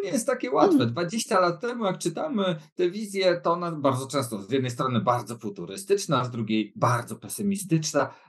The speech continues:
Speaker 1: ale taka obiektywna, taka, e, taka spełniająca się. Bardzo często, mm, no, nie stała się, e, z tej wizji zadość, że tak powiem.
Speaker 2: Mhm.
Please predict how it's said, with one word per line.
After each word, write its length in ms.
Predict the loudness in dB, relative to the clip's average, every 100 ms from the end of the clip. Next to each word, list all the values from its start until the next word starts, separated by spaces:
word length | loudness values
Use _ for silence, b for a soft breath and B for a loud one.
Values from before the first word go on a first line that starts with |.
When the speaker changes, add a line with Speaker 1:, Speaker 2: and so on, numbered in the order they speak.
| _ _
Speaker 1:
ale 200 | 2 2
taka 320 | 2 -6 -10
obiektywna, 720 | -12 -14 -14 -2 0 2 -2
taka, 440 | -4 -6 -4 -4 b b -2
e, 500 | 4 6 6 4 0 -6
taka 200 | -8 -4
spełniająca 920 | 0 2 2 2 0 -4 -6 -6 -6
się. 280 | 0 -2 b _ _
Bardzo 440 | -4 -2 0 -2
często, 600 | 2 4 4 6 6 6 4 -8 -12 -8
mm, 1120 | -4 -4 -6 -6 -6 -6 -6 -6 -8 -10 -6
no, 160 | 2
nie 200 | 8 8
stała 560 | 8 4 6 6 6 2
się, 480 | 0 -2 -2 -2 -6 b _
e, 220 | 2 4 4
z 280 | 0 -4
tej 260 | 2 2 4
wizji 400 | 4 4 2 2
zadość, 560 | 4 4 2 -6 -8 -8
że 100 | -10
tak 180 | -12 -14
powiem. 320 | -12 -12 -14 4
Speaker 2:
Mhm. 340 | 8 8 6